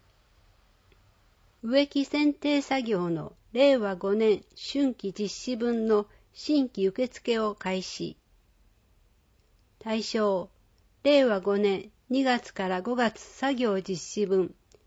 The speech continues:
新規依頼者だけ。注意、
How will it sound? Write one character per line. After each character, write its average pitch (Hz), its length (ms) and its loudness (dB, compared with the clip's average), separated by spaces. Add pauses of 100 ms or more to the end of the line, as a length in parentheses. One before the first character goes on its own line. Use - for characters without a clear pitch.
(180)
新 240 380 -2
規 190 260 -2
依 202 40 4
頼 233 180 0
者 175 200 -6
だ 156 160 -8
け。 - 260 -12 (1080)
注 240 260 0
意、 170 180 -2